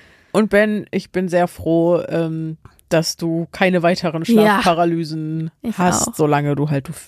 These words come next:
Speaker 1: die Finger vom luziden Träumen
Speaker 2: Ja.
Speaker 1: lässt.
Speaker 2: Ja, ja.
Speaker 1: Ja.
Speaker 2: Vielen
Speaker 1: Ja.
Speaker 2: Dank.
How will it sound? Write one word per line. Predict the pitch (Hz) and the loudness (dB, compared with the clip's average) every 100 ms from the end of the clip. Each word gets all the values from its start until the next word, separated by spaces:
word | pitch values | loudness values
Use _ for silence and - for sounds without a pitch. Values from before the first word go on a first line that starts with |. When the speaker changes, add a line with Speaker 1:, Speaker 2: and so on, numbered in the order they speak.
| - | -20
Speaker 1:
die | - | -8
Finger | - 143 131 | -4 -2 -2
vom | - 147 151 156 | -2 -4 -2 -4
luziden | 175 156 - 143 143 | -4 -6 -6 -6 -2
Träumen | 247 220 156 165 | 2 2 0 -4
Speaker 2:
Ja. | 175 | -4
Speaker 1:
lässt. | 160 - | -4 -6
Speaker 2:
Ja, | 254 - 269 - - | -6 -4 -6 -14 -8
ja. | 240 - _ _ - | -8 -8 _ _ -14
Speaker 1:
Ja. | - - _ _ _ _ _ _ _ _ _ _ _ _ | -14 -14 _ _ _ _ _ _ _ _ _ _ _ _
Speaker 2:
Vielen | - 311 247 240 | -6 -2 -2 -4
Speaker 1:
Ja. | |
Speaker 2:
Dank. | 208 | -8